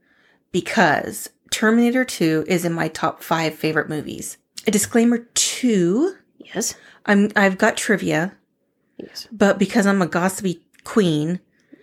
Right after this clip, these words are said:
Speaker 1: I'm not really gonna talk much about technical stuff.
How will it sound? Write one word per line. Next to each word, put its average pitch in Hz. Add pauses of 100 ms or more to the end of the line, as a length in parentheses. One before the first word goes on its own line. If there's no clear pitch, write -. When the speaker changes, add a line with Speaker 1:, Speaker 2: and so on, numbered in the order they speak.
(500)
Speaker 1:
I'm 208
not 208
really 220
gonna 202
talk 185
much 170
about 170
technical 208
stuff. 247